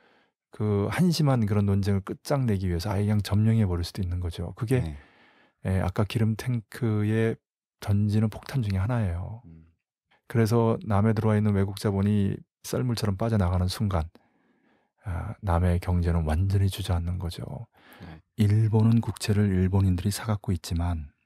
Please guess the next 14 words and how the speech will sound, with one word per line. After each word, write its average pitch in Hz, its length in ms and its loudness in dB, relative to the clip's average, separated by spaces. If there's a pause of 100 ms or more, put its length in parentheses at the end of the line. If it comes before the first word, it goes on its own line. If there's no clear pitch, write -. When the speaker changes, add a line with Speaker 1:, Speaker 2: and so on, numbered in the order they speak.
(240)
Speaker 3:
음. 92 260 -14
Speaker 1:
남은 85 320 0
그렇지가 - 460 -6
않아요. 80 440 -6
경제 98 260 2
삼주체가 107 680 -4
골고루 127 760 2
엄청난 143 520 2
부채를 98 300 -4
갖고 - 260 -10
있기 - 160 -12
때문에, 90 520 -4 (480)
특히 - 260 -4
이명박 107 600 0